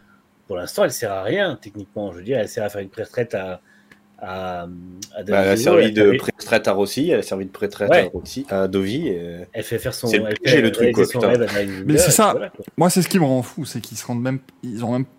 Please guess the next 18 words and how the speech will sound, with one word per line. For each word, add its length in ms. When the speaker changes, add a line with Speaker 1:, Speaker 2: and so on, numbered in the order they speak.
Speaker 3:
Ils 100
auraient 160
dû 100
s'en 140
rendre 140
compte 140
déjà 180
l'an 100
dernier. 220
À 40
un 20
moment 200
donné, 240
tu 140
prends 300
les 120
deux 300
pilotes, 580